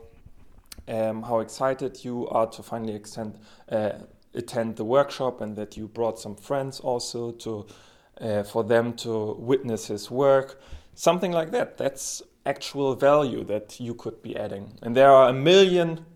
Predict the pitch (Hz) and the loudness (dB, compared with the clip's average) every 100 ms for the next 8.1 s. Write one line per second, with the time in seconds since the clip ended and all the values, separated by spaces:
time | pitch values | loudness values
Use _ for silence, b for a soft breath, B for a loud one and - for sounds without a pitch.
0 | b b b - 143 147 123 117 117 123 | b b b 6 8 8 6 4 0 -4
1 | - 127 120 117 151 180 202 202 - _ | -4 -2 -2 -4 -4 -2 -4 -10 -20 _
2 | _ _ _ _ _ _ 170 190 190 165 | _ _ _ _ _ _ -6 -2 -2 -2
3 | 156 156 143 143 143 - 131 120 - - | -4 -6 -2 -2 -2 -4 -8 -8 -8 -2
4 | 131 131 - 110 110 139 - _ b b | -2 -2 -12 -6 -2 -4 -6 _ b b
5 | b b _ - 139 135 - 117 117 110 | b b _ -8 -4 -4 -6 -2 0 -2
6 | 107 113 117 113 113 113 104 107 - 110 | 0 0 2 0 -8 -8 -8 -8 -8 -12
7 | 110 107 104 107 117 110 - 110 - 117 | -10 -12 -10 -10 -10 -12 -10 -12 -8 -6
8 | 110 | -6